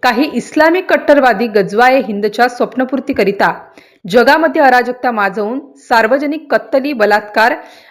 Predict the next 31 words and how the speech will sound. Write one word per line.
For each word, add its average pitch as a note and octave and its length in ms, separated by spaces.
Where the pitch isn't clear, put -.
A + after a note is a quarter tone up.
आणि C#4 140
इतर D4 360
धार्मिक A#3+ 460
स्थाने C4+ 320
उद्ध्वस्त C4+ 560
करून C#4+ 220
जगाची A3 380
शांती A3+ 420
भंग A#3 240
करू G3+ 240
पाहत F#3 300
आहेत. E3+ 160
याच A#3+ 220
धर्तीवर C#4+ 400
बांगलादेशमध्ये B3+ 800
अराजकता B3 440
चालू A#3+ 260
आहे. A#3+ 360
तेथील C4+ 300
शांतप्रिय C#4+ 580
अल्पसंख्याक C4+ 680
हिंदूंवर B3 600
व B3 60
इतर C4+ 280
लोकांना D4 440
इस्लामिक D4 500
कट्टरवादी C4+ 680
निर्वस्त्र C4+ 640
करून G#3+ 340
त्यांचे A3+ 640
लिंग A#3+ 180